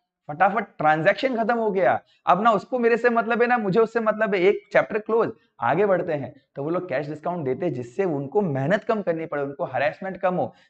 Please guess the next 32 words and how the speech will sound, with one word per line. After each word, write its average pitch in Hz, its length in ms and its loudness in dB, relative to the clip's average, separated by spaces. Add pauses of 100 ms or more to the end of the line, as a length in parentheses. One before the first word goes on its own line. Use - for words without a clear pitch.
भले 175 160 0
ही - 360 -6
जहां 175 200 2
उसको 208 200 -2
सेवेंटी 208 400 0
थाउजेंड 226 320 4
मिल 196 120 0
रहे 175 100 4
थे 160 140 0
पांच 123 300 -2
लाख 113 220 -2
पे, 196 80 -4
पचास 160 360 2
हजार 175 180 2
सामने 156 240 -2
वाले 196 140 0
को 196 140 0
दे 127 140 0
दिया, 123 140 0
उसको - 200 -6
बीस 202 200 -4
हजार 247 240 -2
ही 233 60 -4
मिल 190 140 -4
रहे 151 100 0
हैं, - 80 -6 (300)
but 127 100 -10
कम 131 200 -6
से 165 120 -8
कम 180 120 -6
मिल 165 240 0
गया, 185 220 4